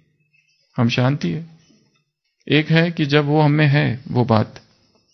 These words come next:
और दूसरा जब वो बात हम में है ही नहीं, फिर भी कही जा रही है। ये दो परिस्थिति है,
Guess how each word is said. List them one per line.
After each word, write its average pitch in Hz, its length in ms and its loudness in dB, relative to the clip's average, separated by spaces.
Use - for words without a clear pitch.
और 107 140 0
दूसरा 147 360 0
जब 147 180 0
वो 156 200 0
बात 151 200 0
हम 151 100 0
में 165 140 4
है 165 140 6
ही 196 100 4
नहीं, 151 180 0
फिर - 440 -2
भी 160 140 2
कही 160 320 4
जा 147 200 2
रही 107 180 0
है। - 200 -12
ये 127 80 0
दो 135 160 2
परिस्थिति 123 540 -2
है, - 200 -14